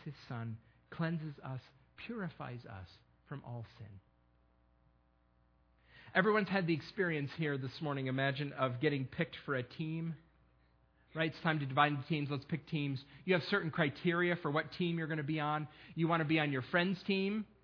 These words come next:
or if you can't be on your friend's team, you wanna at least be on the team that's gonna win, right? So you stand in the crowd and you think to yourself, "Pick me, pick me, oh, pick me." If you're a follower of Jesus, God has already picked you.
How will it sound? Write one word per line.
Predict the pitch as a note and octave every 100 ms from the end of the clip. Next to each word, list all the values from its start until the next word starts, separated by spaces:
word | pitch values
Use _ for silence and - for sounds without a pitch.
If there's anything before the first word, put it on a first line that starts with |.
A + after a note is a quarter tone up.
| _ _ _ _
or | - F3+
if | E3+
you |
can't | F3 F3+ F3
be | F3
on |
your | E3+
friend's | D3+ F3 E3 D3
team, | E3 D3
you | D3
wanna | C#3
at | C3+
least | C#3+ D3
be | D3+
on | C#3+
the | C3
team | B2+ C#3
that's | B2+ B2
gonna | C3
win, | A#2+ C3+ A2 F#2 G2+ _ _
right? | B2+ C3 C3 - _ _ _ _ _ _ _ _ _ _ - -
So | F#3+
you | F3
stand | F3 - F#3+ G3
in | G3
the | F3+
crowd | - F#3 F3+
and | E3+
you | D#3+
think | F3+ E3+
to |
yourself, | E3 D3+ E3+ C#3+ -
"Pick | G3+ G3
me, | F3 C#3
pick | A#2 F#3+
me, | F#3+ D#3+ C#3+
oh, | E3
pick | E3+ F#3
me." | F3 D#3+ - - -
If | E3+
you're | G#3
a | A3+
follower | B3 G#3+ G#3+
of | F#3
Jesus, | D3 F3+ F3 E3
God | - F3+ F#3
has | F#3+ E3+
already | F3 F3 E3+
picked | F#3 E3 -
you. | A#2+ F2+